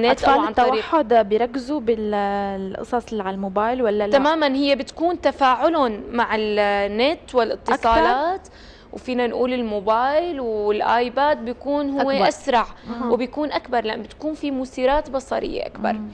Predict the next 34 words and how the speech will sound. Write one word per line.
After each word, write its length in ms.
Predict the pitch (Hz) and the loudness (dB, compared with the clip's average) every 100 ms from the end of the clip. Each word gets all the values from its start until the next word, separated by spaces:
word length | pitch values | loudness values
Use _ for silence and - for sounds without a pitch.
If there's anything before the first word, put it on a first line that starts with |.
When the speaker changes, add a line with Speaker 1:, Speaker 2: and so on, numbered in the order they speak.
| - - | -16 -10
Speaker 3:
في 180 | 214 185 | -4 2
Speaker 1:
فلا، 60 | 339 | 2
Speaker 3:
ألوان 220 | 359 403 | 2 2
Speaker 1:
خليني 360 | 339 415 415 | 2 2 2
أنا 100 | 330 | 2
Speaker 3:
وأمثلة. 280 | 320 - 311 | 0 -2 -6
Speaker 1:
أتجه 280 | 254 262 233 | -2 0 0
اتجاه 440 | 208 - 214 214 196 | -2 -4 -2 -2 -2
تاني. 400 | 214 208 214 247 359 - - - 311 | -4 -4 -4 -6 -10 -16 -20 -4 -2
أوكي، 340 | 339 311 269 | 2 2 2
أنا 120 | 269 | 0
بدي 200 | 247 220 | -2 0
غير 300 | 254 262 240 | 2 4 2
طفلي، 640 | 233 247 - 214 220 233 254 | 2 -2 -4 -4 -2 -2 -4
بدي 260 | 208 254 | -4 -4
أسعى 300 | 294 262 247 | -4 0 0
إنه 280 | 233 226 233 | 0 -2 0
هو 60 | 226 | -2
يتحسن 580 | 214 - 240 - 220 | -2 -6 -6 -2 -4
بشكل 460 | 208 247 233 - 226 | -4 -2 -2 0 0
أو 120 | 214 | 2
بآخر، 560 | 202 220 214 - 240 269 - - - | 2 2 2 2 0 0 -8 -18 -10
بس 180 | 226 - | -10 -6
فيني 400 | 254 269 262 - | -4 -2 0 0
أنا 300 | 277 294 320 - - - | 0 2 0 -6 -14 -8
استغل 460 | 247 - 269 349 403 | -2 2 2 4 2
هذا 220 | 330 294 | 4 2
الشيء 440 | 294 - - 311 320 | 0 -4 -2 2 2
لمعالجته، 880 | 294 302 285 302 415 - - 294 | 2 2 2 2 0 -4 2 4
أو 120 | 254 233 | 4 2
فينا 320 | 233 220 220 | -2 -4 -4
نقول 460 | 226 247 269 262 | -4 -2 0 2
لتطوره. 800 | 254 262 262 285 381 269 247 247 | 4 4 2 0 2 6 6 4
Speaker 3:
أها. 220 | 254 262 | 0 -6